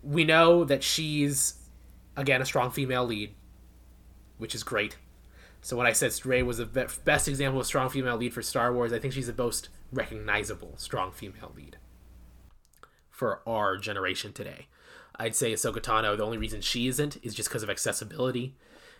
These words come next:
And that's about to change because Clone Wars is such a big thing now. And she's funny. She's got, like, the perfect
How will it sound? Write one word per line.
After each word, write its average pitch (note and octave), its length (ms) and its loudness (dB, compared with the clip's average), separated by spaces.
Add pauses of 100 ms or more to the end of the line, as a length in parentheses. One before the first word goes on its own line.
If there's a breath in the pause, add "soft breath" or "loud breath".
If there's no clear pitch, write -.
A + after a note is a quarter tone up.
(140 loud breath)
And A2 200 -6
that's A2 180 8
about A2 200 2
to - 40 -10
change G#2 420 -2
because G#2+ 640 -2 (160)
Clone A#2 320 -2
Wars A2 220 -2
is G2 80 -2
such - 200 -2
a G#2+ 60 -4
big G#2 340 -4
thing G2 300 -6
now. F#2 280 -16 (1300 soft breath)
And D3+ 400 4 (180)
she's - 260 -4
funny. C#4 580 6
She's E3 260 0
got, B2+ 380 2
like, B2 360 -2
the B2 160 -4
perfect - 720 -2